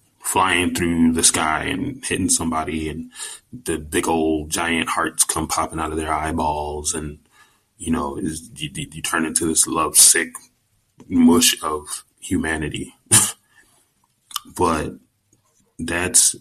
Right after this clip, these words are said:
that's really just one type of, of love. And like I said, as an educator, as being an educator, I'm all about,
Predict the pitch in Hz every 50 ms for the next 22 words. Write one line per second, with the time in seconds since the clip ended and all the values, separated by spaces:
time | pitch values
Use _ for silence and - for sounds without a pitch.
0 | - - 85 90 101 - - - 87 85 82 82 82 80 78 80 80 - - -
1 | - 85 92 85 85 87 85 82 - - 87 85 - - - - - - - _
2 | _ _ _ _ _ _ _ _ _ _ _ _ _ _ _ _ _ _ - 82
3 | 82 76 73 73 73 71 71 76 78 - - _ _ - 80 76 78 80 87 90
4 | 76 - - - - - 80 80 85 82 87 - - - 110 101 78 73 - 82
5 | 85 85 87 80 92 98 - - - - 80 76 80 82 - - - 90 90 85
6 | 87 87 87 - - 87 85 80 - - 82 80 80 78 - 85 80 82 82 80
7 | 80 82 78 80 80 78 76 78 - -